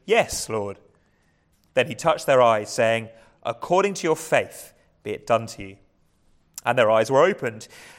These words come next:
And Jesus sternly warned them, 'See that no one knows about it.' But they went away and spread his fame through all the district. As they were going away, behold, a demon-oppressed man who was mute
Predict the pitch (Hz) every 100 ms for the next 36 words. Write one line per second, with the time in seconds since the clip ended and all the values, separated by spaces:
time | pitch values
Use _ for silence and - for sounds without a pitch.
0 | - 165 156 240 185 170 - 254 208 175
1 | 196 196 143 127 - - - - 285 214
2 | 147 156 190 240 147 170 156 123 110 104
3 | 101 - _ _ _ _ _ _ _ _
4 | - _ 120 135 110 135 170 180 117 113
5 | 131 131 - - 185 139 - - 160 120
6 | 127 143 117 117 151 175 - 104 - -
7 | _ _ _ _ _ _ _ _ _ _
8 | _ _ - - 156 156 113 107 113 110
9 | 107 117 156 - - - 170 220 262 160
10 | 131 131 208 240 175 - 127 - - 104
11 | 117 156 147 151 214 202 117 -